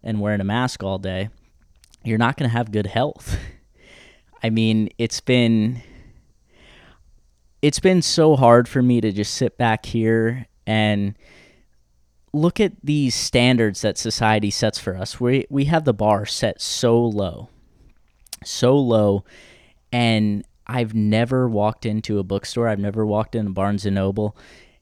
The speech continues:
and saw a book on how to set the lowest possible goal. Every book I've seen is how to make a million dollars, how to gr-,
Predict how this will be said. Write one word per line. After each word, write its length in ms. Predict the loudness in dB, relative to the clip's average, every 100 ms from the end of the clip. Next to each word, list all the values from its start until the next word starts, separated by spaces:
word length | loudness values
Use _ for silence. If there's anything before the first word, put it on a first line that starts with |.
| _ -6
and 240 | -4 -4
saw 640 | -4 0 2 4 2 0 -2 -4
a 180 | -4
book 460 | -2 0 0 -2 -12 -12
on 260 | -4 -2 -2
how 280 | -4 -2 0
to 100 | 0
set 240 | -2 -4
the 100 | -4
lowest 460 | -4 -2 0 -2 -4
possible 520 | -6 -6 -8 -10 -8
goal. 400 | -6 -6 -6 -10 -16 _ _ _ _ _ -6
Every 240 | -2 0
book 260 | 0 0 0
I've 160 | -2
seen 240 | -2 -4 -4
is 100 | -2
how 120 | -2
to 60 |
make 220 | 0 -2 -4
a 40 |
million 320 | -4 -4 -4
dollars, 500 | -6 -6 -8 -8 -12 -20 -20 -20 _ _
how 180 | -2
to 80 | -2
gr-, 200 | -2 -4